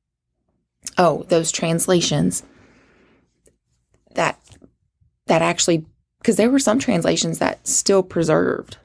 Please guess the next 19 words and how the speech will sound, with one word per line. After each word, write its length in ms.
the 100
Father's 400
name. 360
We 140
see 600
that 340
it 160
was 180
preserved 680
even 340
up 200
until 240
the 120
first 420
century 540
of 140
our 100
Common 460
Era. 360